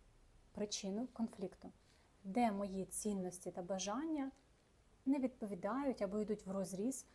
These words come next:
з моїми діями. І задати собі питання, дати собі час на таку саморефлексію. Це насправді дуже важлива річ для кожної людини, абсолютно для кожної. Особливо, якщо ще примінити тут лаванту, то це взагалі буде достатньо глибока рефлексія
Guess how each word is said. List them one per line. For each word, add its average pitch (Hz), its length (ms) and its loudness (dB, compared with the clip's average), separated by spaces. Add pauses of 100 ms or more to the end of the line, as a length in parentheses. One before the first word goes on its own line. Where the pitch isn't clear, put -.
(160)
з 180 100 -8
моїми 202 440 0
діями. 175 520 -4 (1120)
І 254 60 0
задати 254 380 0
собі - 180 -2
питання, 185 440 -4
дати 240 280 2
собі 202 220 0
час 349 260 2
на 233 80 4
таку 247 240 -4
саморефлексію. 220 1000 2 (220)
Це 240 120 4
насправді 254 540 2
дуже 190 520 2
важлива 185 460 0
річ 247 220 0
для 233 140 2
кожної 294 640 4
людини, 190 460 -2
абсолютно 214 500 -4
для 233 140 -2
кожної. 185 440 -12 (1300)
Особливо, 202 380 0
якщо 190 200 -2
ще - 140 -2
примінити 190 480 -2
тут - 140 -12
лаванту, 226 460 2
то 185 120 -4
це - 140 -8
взагалі 202 340 -4
буде 214 240 -2
достатньо 233 500 0
глибока 190 440 -2
рефлексія 175 600 -6